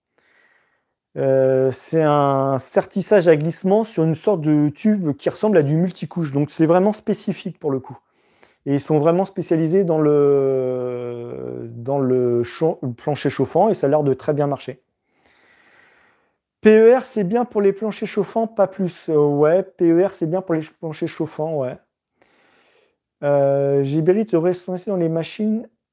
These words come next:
électroportatives, Maxime. Bah écoute, euh, c'est peut-être, euh, <laughs> c'est peut-être, euh, la ga-, ok. Euh... alors attends.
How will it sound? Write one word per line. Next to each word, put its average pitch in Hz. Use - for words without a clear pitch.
électroportatives, 170
Maxime. 147
Bah 123
écoute, 165
euh, 123
c'est 123
peut-être, 135
euh, 127
<laughs> -
c'est -
peut-être, 160
euh, 151
la 165
ga-, 175
ok. 151
Euh... 151
alors 131
attends. 117